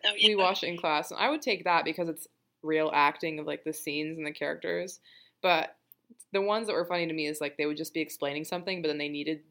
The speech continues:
Speaker 2: visuals, so they would just, like, have a bunch of men prancing on a field.
Speaker 1: <laughs> Yeah.
Speaker 2: Like
Speaker 1: I always wondered where they found these people.
Speaker 2: Right? I'm like, "How much are they getting paid?" 'Cause I would,
Speaker 1: <laughs> Yeah,
Speaker 2: I would
Speaker 1: seriously.
Speaker 2: wear one of those
Speaker 1: Acting
Speaker 2: cottage
Speaker 1: debut.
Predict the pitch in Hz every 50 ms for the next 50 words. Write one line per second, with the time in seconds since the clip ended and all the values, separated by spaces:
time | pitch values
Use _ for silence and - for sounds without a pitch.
0 | 139 139 143 147 160 165 165 170 175 180 190 - - - 160 151 151 151 147 151
1 | 156 - 156 156 151 - 147 147 147 147 151 147 156 - 160 151 151 143 143 143
2 | 143 143 147 147 147 156 - - 147 147 147 151 - - 151 151 156 160 165 -
3 | - - - - - - - - - - 415 440 415 - 440 453 - - - 403
4 | 415 453 392 392 370 359 - - - - - - - - - - - - - -
5 | - 311 311 330 370 370 - 277 262 262 269 277 247 240 226 208 214 220 - -
6 | 202 226 247 240 208 202 - - - 214 202 185 196 170 160 170 196 233 277 311
7 | 320 - - - 220 226 240 233 233 - 196 226 262 320 330 320 330 285 247 214
8 | 190 180 170 165 - 170 151 151 160 - - 170 175 - - 185 175 - - -
9 | _ _ _ _ _ 165 175 - 269 - - - - - - 392 440 - 180 180
10 | 220 269 247 208 190 185 185 185 180 180 180 175 175 180 214 220 - _ _ _
11 | _ _ _ _ _ 175 175 170 165 160 156 165 196 226 220 220 - - - 175
12 | 156 156 156 160 165 175 180 170